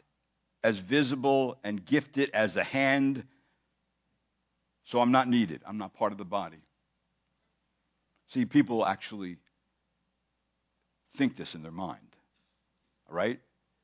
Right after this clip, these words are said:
See, they, they don't come to church to work. They come to church to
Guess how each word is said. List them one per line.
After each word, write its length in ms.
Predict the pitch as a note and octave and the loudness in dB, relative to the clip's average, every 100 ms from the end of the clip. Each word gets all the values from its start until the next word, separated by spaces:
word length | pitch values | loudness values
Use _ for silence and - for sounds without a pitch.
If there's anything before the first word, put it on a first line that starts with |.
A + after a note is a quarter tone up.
| _ _ _ _ _ _ _ | _ _ _ _ _ _ _
See, 120 | - A#2+ | -8 2
they, 180 | C#3 | 2
they 160 | G#2+ C#3 | 4 2
don't 180 | C3 G#2+ | 2 0
come 200 | A2+ F2 | -4 -6
to 60 | |
church 340 | - A2+ G2 - | -6 -6 -6 -10
to 80 | C3+ | -18
work. 500 | G2 G2 B1+ - - _ _ _ _ _ _ _ _ - | -8 -6 -6 -12 -20 _ _ _ _ _ _ _ _ -14
They 100 | F#2 | -12
come 160 | A2 F#2+ | -10 -12
to 100 | F#2 | -12
church 400 | - G#2 - - | -8 -8 -8 -14
to 200 | F2 | -12